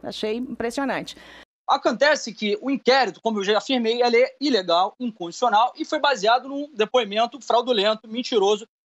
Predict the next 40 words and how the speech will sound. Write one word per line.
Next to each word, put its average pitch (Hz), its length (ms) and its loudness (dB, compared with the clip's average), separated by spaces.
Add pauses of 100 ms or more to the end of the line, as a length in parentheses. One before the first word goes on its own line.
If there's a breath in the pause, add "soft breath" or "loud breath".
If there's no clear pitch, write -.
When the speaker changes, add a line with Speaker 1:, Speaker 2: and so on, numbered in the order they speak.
Speaker 2:
da 226 120 2
deputada 240 580 0
Joyce 226 300 -2
Hasselmann. 208 420 0 (420)
E 180 120 0
é - 20 4
uma 269 160 0
pessoa 226 480 0 (180)
que, 202 80 -16
como 226 180 -4
eu - 20 -4
já 233 140 4
afirmei, 240 460 0 (320)
é 156 80 -4
uma 185 140 0
pessoa 226 380 0
que 226 100 -8
não 247 180 0
tem 208 140 -2
mais 202 140 -2
a 202 80 -2
credibilidade, 220 880 0
nunca 220 420 0
teve, 262 220 2 (120)
mas 247 280 0
já, 247 80 2
hoje 262 240 0
em 226 40 -6
dia 240 200 -2
já 277 100 0
tem 277 120 -10
a - 40 -12
credibilidade 262 540 -2
do 294 80 0
Lula. 233 360 2 (480)
É 220 40 2
uma 233 100 2
pessoa 247 500 0
que 269 120 -2
mentiu 277 680 0